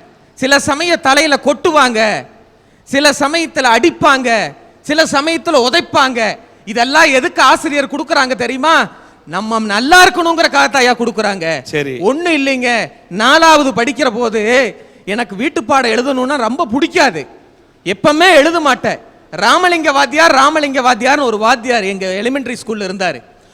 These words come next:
Speaker 1: அவர் ஒரு நாள் கூப்பிட்டு பத்து ஐம்பது பேர் பசங்க இருக்கிற போது என்னை கூப்பிட்டு அடிச்சிட்டாரு. அடிக்கும்போது எனக்கு ரொம்ப வருத்தமா இருக்குது.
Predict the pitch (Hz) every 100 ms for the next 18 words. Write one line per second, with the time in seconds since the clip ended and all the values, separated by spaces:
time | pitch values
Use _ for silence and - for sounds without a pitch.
0 | _ - 226 226 214 226 311 320 240 262
1 | - 247 269 240 - - - 233 - 226
2 | 311 370 349 277 208 311 330 247 254 320
3 | 262 269 277 226 254 294 240 220 269 262
4 | 220 320 - - 208 143 - _ _ _
5 | _ _ 165 214 330 - 311 247 262 269
6 | 240 220 214 359 339 262 302 311 277 247
7 | 226 202